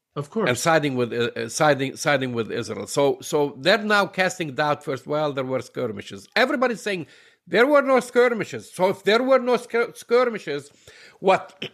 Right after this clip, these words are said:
Speaker 2: <clears throat> the Israelis saw, if there were no skir-, skirmishes, it tells me either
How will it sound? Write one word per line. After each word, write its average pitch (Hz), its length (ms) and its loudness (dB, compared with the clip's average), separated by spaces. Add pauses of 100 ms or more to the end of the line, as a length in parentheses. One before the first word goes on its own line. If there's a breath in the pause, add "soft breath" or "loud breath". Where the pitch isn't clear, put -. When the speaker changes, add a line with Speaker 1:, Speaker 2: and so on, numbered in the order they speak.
(160)
Speaker 2:
<clears throat> - 120 -20
the 156 420 0
Israelis 170 500 -2
saw, 226 180 4
if 175 180 -4
there 247 160 4
were 339 140 0
no 269 160 -4
skir-, 170 420 -6
skirmishes, 117 800 -4 (2000 soft breath)
it 202 220 2
tells 240 260 2
me 180 140 2
either 160 440 2